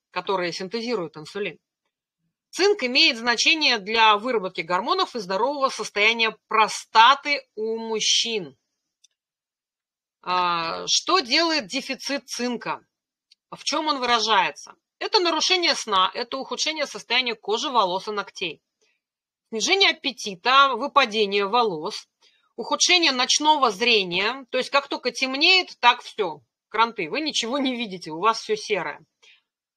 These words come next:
А, снижение настроения, увеличение длительности заживления ран.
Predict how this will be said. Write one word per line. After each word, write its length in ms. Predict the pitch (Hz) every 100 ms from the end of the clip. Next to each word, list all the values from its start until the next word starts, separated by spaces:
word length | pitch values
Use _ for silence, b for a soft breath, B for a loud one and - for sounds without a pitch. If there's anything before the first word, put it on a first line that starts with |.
| _
А, 300 | 196 196 196
снижение 460 | - 254 233 370 311
настроения, 880 | 277 - 233 233 262 359 359 311 285
увеличение 840 | 240 226 240 240 311 339 320 262
длительности 600 | 196 285 311 277 254 247
заживления 760 | 208 214 202 196 247 247 220 190
ран. 420 | 196 202 165